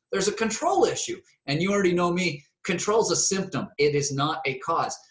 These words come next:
So we start looking at it and we say, "Why?" Well, what it comes down to in many of these is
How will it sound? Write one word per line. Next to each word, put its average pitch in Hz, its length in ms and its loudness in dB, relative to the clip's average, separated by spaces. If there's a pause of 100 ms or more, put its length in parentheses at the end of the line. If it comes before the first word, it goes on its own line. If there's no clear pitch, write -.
So - 140 -2
we 160 120 0
start 156 360 -2
looking 156 540 0
at 110 140 -6
it 123 220 -4
and 139 140 -4
we 139 80 -2
say, 139 340 0
"Why?" 175 440 0 (520)
Well, 160 340 0 (160)
what 175 200 2
it - 140 0
comes 147 320 -6
down 196 280 -2
to 175 140 0
in 113 160 -2
many 220 260 0
of 180 80 2
these 117 240 -4
is 110 400 -2